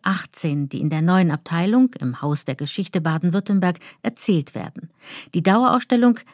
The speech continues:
erhält an dieser Stelle ein neues Gesicht und folgt damit einem lang schon zu beobachtenden Museumstrend, nämlich Geschichte zu personalisieren,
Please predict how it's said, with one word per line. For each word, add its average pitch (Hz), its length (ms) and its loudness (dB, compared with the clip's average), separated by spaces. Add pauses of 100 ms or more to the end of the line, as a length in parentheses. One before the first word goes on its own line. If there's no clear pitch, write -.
erhält 220 300 6
an 226 120 6
dieser 214 220 2
Stelle 208 300 0
ein 214 180 4
neues 170 360 4
Gesicht 156 340 -2
und 165 140 0
folgt 208 260 -2
damit 226 500 2
einem 156 380 2
lang 170 280 2
schon 156 280 0
zu 156 160 -2
beobachtenden 165 960 0 (180)
Museumstrend, 156 1000 2 (300)
nämlich 170 300 2
Geschichte 202 500 -2
zu - 160 -4
personalisieren, 185 1000 2